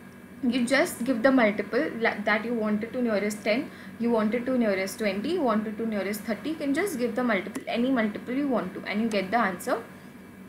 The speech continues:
accordingly. Similarly, uh, I'll do it for this nearest hundred.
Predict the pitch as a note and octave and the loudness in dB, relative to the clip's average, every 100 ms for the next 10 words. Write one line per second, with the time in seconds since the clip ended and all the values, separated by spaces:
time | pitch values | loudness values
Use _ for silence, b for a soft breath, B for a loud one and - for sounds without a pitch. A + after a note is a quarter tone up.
0 | - - A3+ A#3 G3+ E3+ D#3+ D#3+ B B | -18 0 4 6 6 4 -4 -6 B B
1 | B B - D4 C#4+ C#4+ C4+ C#4+ A#4+ - | B B 2 6 8 8 8 6 2 -4
2 | B B - A#3+ A3+ A#3+ B3 B3+ B3 B3 | B B 4 6 6 6 6 6 6 6
3 | B3 C4 A#3+ A#3+ A#3 - - - - - | 4 4 6 6 4 -2 -10 -14 -18 -18
4 | - - - - - - - G#3 A#3 C4 | -20 -20 -20 -18 -16 -12 -6 0 2 0
5 | - - - - G#3+ A3+ G#3+ A3 A3+ - | -6 -10 -12 -4 2 4 4 2 0 -8
6 | - - B3 G3 G#3 F4 | -16 -6 0 0 0 -2